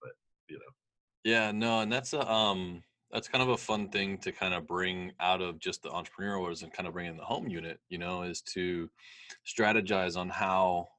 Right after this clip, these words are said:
Speaker 2: we approach things with our kids, with our significant others. And, um, you know, I'm curious for you, um, you know, I know that your kids are, you said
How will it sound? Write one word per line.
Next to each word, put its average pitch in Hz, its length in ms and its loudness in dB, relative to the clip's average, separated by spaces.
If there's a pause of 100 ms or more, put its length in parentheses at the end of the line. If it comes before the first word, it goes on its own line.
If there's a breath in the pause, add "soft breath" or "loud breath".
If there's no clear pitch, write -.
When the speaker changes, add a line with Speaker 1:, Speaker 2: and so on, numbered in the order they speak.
(200)
Speaker 2:
we 87 380 -2
approach 90 500 0
things 85 400 -8
with 82 340 -6 (120)
our 80 120 -6
kids, 90 560 2
with 87 200 -8
our 82 420 -6
significant 87 440 -6
others. 92 560 0 (520 soft breath)
And, 90 280 0
um, 82 520 -2 (480 loud breath)
you 104 80 0
know, 98 140 2
I'm 110 200 4
curious 110 460 6
for - 140 -2
you, 104 680 8 (440 soft breath)
um, 85 680 4 (220)
you 95 100 2
know, 87 280 4
I - 60 0
know 98 120 4
that 92 120 2
your 92 180 6
kids 87 360 6
are, 85 240 4
you 82 80 -4
said 85 180 0